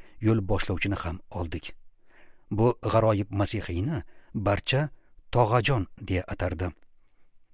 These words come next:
Tog'ajon bizga dala orqali ketgan ikkita chuqurlikni ko'rsatib, ularni Nasakiga eltadigan yo'l ekanligiga ishontirdi. Yo'l tobora yomonlashib borar. Mashinamiz g'ildiraklarini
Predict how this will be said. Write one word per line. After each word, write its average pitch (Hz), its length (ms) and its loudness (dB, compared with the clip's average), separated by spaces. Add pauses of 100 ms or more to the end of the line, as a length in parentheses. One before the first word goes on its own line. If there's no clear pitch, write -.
Tog'ajon 107 500 2 (380)
bizga 98 340 -2
dala 120 300 2
orqali 135 420 0
ketgan 139 460 -2
ikkita - 360 -2
chuqurlikni 104 580 0
ko'rsatib, - 500 -2 (420)
ularni 117 420 2 (520)
Nasakiga 135 600 2
eltadigan 135 580 0 (280)
yo'l 104 300 4
ekanligiga 95 680 -2
ishontirdi. 85 580 -2 (880)
Yo'l 110 280 2
tobora 110 400 4 (260)
yomonlashib 98 640 2
borar. 87 260 0 (720)
Mashinamiz 117 520 4
g'ildiraklarini 101 760 -2